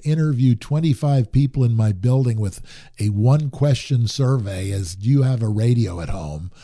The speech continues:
I would dare say that ninety-nine percent of our people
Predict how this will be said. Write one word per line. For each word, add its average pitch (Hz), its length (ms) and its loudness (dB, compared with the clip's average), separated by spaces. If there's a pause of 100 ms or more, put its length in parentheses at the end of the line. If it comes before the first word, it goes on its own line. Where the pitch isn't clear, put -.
(580)
I 147 160 0
would 185 280 -4
dare 165 360 0
say 117 600 2
that 110 600 2
ninety-nine 131 960 4
percent 117 640 2
of 92 100 -2
our 117 160 6
people 87 480 -2